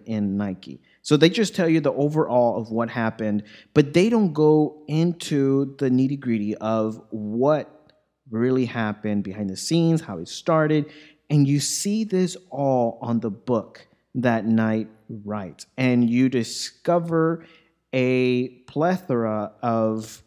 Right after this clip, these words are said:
ideas and movements that you did not know that Nike went through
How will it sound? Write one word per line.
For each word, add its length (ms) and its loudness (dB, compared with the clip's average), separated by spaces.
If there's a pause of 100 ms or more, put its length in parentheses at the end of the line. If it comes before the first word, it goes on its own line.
(300)
ideas 800 -2 (100)
and 460 -4 (1000)
movements 840 2 (140)
that 560 -4
you 160 -2
did 200 -2
not 240 0
know 480 0 (280)
that 100 2
Nike 400 0
went 420 0
through 400 -4